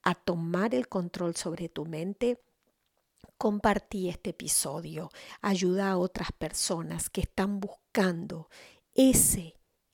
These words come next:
ese momento en su vida de transformación para poder comenzar a crear una realidad diferente. Suscríbete, dale un like, déjame un comentario. Así esas personas maravillosas como tú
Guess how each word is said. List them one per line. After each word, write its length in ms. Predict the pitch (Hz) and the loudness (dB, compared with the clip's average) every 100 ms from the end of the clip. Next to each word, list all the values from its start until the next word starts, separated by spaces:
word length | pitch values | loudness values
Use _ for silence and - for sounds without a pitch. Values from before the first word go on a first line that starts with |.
| 269 | 6
ese 320 | 269 - - 247 | 6 4 2 0
momento 800 | 202 175 180 180 175 165 - - | -2 -2 2 2 0 -4 -10 -8
en 180 | 175 | -6
su 280 | 170 - 165 | -4 -2 -2
vida 400 | 175 185 190 165 | -4 -4 -2 -4
de 100 | 165 | -6
transformación 1200 | - 170 160 151 - 160 180 170 - 208 190 214 - - - | -10 -10 -10 -10 -8 -8 -6 -4 -2 0 0 -2 -6 -18 -10
para 240 | 175 170 165 | -6 -6 -6
poder 420 | 170 170 214 - | -6 -2 -4 -4
comenzar 720 | 247 202 180 165 - 175 - - | -4 -4 -2 0 0 -2 -6 -8
a 100 | 185 | -8
crear 560 | - 165 160 156 165 - - _ | -6 -6 -4 -4 -6 -12 -20 _
una 280 | 190 170 160 | 0 2 0
realidad 540 | 160 160 165 156 156 | -2 -4 -4 -4 -4
diferente. 800 | 151 - - - 156 180 - - - - - | -6 -8 -10 -10 -12 -12 -14 -16 -16 -18 -8
Suscríbete, 1040 | - 220 - 185 190 202 240 226 - 185 | -2 -2 -4 -2 0 4 4 2 0 -2
dale 320 | 180 170 165 | -2 -2 -2
un 240 | 151 165 202 | -2 0 2
like, 480 | 226 208 208 - | 2 0 -2 -2
déjame 440 | 180 175 - 180 185 | -4 -2 -2 -2 -2
un 120 | 175 | -4
comentario. 840 | 170 165 151 156 151 156 165 156 - - - | -6 -6 -6 -6 -4 -4 -4 -8 -8 -14 -6
Así 340 | 180 - - | -2 2 2
esas 240 | 170 - - | 2 0 -2
personas 720 | - 170 - 214 190 170 160 | -2 -2 0 2 2 0 -4
maravillosas 880 | 160 156 156 160 165 196 208 - - | -6 -6 -4 -4 -2 0 0 -2 -6
como 320 | - 151 151 | -8 -8 -8
tú 280 | - 220 | 0 2